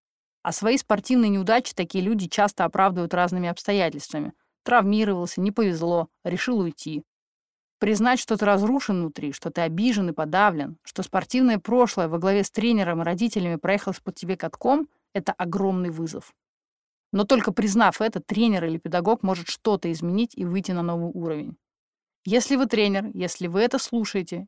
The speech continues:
и можете это в себе увидеть, я вас поздравляю. На это способны единицы. Если вы, слушая это, испытываете гнев, раздражение, стремление обесценить все услышанное, я тоже вас поздравляю.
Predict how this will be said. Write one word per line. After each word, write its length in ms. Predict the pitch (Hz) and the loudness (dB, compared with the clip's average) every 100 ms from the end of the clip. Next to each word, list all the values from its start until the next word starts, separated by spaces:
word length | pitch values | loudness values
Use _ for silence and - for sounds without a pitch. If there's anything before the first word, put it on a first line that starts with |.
| - | -4
и 80 | 196 | 2
можете 420 | 220 233 - - | 2 2 -4 -4
это 280 | 214 220 - | 0 0 -2
в 60 | - | -6
себе 320 | 196 180 190 | -4 0 0
увидеть, 580 | 185 165 220 233 151 - - | -2 -2 -2 -2 -6 -12 -10
я 200 | 170 190 | -2 -2
вас 140 | 208 | -2
поздравляю. 680 | - 170 180 170 156 151 156 _ _ _ - | -4 -4 -2 0 -2 -4 -8 _ _ _ -4
На 160 | 180 - | -4 -2
это 280 | 180 196 214 | -4 -4 -8
способны 520 | - 170 - 175 185 | -6 -8 -6 -6 -4
единицы. 680 | 175 160 170 160 - - - _ _ _ _ _ _ _ _ _ _ - | -6 -6 -6 -6 -8 -14 -16 _ _ _ _ _ _ _ _ _ _ 0
Если 300 | 214 285 277 | 2 4 2
вы, 340 | 208 220 220 - _ _ _ _ _ _ | 2 2 0 -4 _ _ _ _ _ _
слушая 400 | - 240 220 202 | -4 -2 0 0
это, 360 | - 180 175 165 | 0 -2 -2 -6
испытываете 480 | - 254 240 202 180 | -4 -2 0 -2 -2
гнев, 500 | 160 202 214 147 _ | 0 0 0 -2 _
раздражение, 920 | - 180 - 196 180 226 233 165 143 165 | -6 -6 -2 0 2 2 2 0 -4 -12
стремление 560 | - 202 196 233 220 | -2 0 2 4 2
обесценить 720 | - 180 190 - - 262 214 170 | 2 -2 -2 -4 0 2 2 -2
все 160 | 185 | -4
услышанное, 680 | 170 - 180 160 156 156 - | -4 -6 -8 -6 -8 -10 -8
я 200 | 190 220 | 0 0
тоже 340 | 202 220 202 175 | 2 0 0 -2
вас 160 | 151 | -4
поздравляю. 640 | - 160 160 156 151 127 | -6 -10 -6 -4 -4 -6